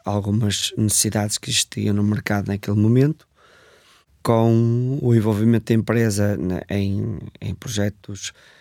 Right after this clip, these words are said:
comunitários que acabam por marcar aquilo que também são as nossas agendas ou aquilo que é a nossa necessidade de poder, eh, estar mais exposto ao, à, ao mercado internacional, fomos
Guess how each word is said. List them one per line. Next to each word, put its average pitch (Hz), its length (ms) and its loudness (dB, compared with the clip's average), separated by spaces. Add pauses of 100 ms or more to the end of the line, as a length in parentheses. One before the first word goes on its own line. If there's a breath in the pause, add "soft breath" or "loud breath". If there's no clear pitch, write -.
(260 soft breath)
comunitários 107 580 0
que - 80 -8
acabam 107 320 -2
por - 180 -6
marcar 110 440 0
aquilo 110 300 -6
que - 60 -20
também 110 220 -2
são 107 200 0
as 107 60 -2
nossas 104 320 -2
agendas 104 580 0
ou 101 100 -4
aquilo 104 220 -4
que - 140 -4
é 110 60 0
a - 20 0
nossa 107 300 -2
necessidade 107 800 -2 (580 loud breath)
de 104 160 -4
poder, 107 560 2
eh, 104 200 2 (760 soft breath)
estar 107 280 -2
mais 107 220 2
exposto 104 580 -2
ao, - 180 -6
à, 98 500 -6
ao 104 160 -6
mercado 107 420 -2
internacional, 104 760 0 (600 soft breath)
fomos 101 720 0